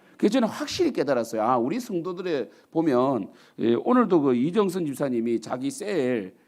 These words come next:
기도 제목을 딱 코팅을 해가지고 딱 "제가 기도하시도록 기도해라, 목사님." 이렇게 하면 딱 해왔어요. 이런 거 정말 훌륭한 겁니다, 셀 리더로서. 그 딱 그 코팅해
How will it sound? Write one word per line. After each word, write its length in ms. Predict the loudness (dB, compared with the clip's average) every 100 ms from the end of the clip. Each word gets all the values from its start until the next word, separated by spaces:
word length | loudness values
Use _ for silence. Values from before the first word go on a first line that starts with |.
| _ _ _ -20 -14
기도 260 | -4 2 4
제목을 440 | 4 4 0 -2
딱 200 | -6 -10
코팅을 440 | -6 -6 -2 0 0
해가지고 640 | 0 -2 -4 -4 -6 -10 _ _
딱 240 | -8 -8 -4
"제가 420 | -2 4 4 2
기도하시도록 640 | -4 0 2 0 -4 -8
기도해라, 640 | -6 -6 -2 0 6 6 6
목사님." 600 | 2 -4 -4 -2 -2 0
이렇게 180 | -2 -2
하면 460 | 0 2 2 -2 -8 _ _ _ 0
딱 180 | 2
해왔어요. 680 | 6 8 8 6 2 2 0 -6 _
이런 420 | -6 2 4 6 6
거 100 | 2
정말 400 | 2 0 4 2 2 -4
훌륭한 460 | -8 0 4 4 0
겁니다, 240 | -2 -4
셀 200 | -2 -4
리더로서. 540 | -2 -4 -6 -8 -10 -12 _ _ _ _ _ _ _ _ _
그 80 | -18 -6
딱 220 | 0 0
그 100 | 0
코팅해 360 | -4 -6 -4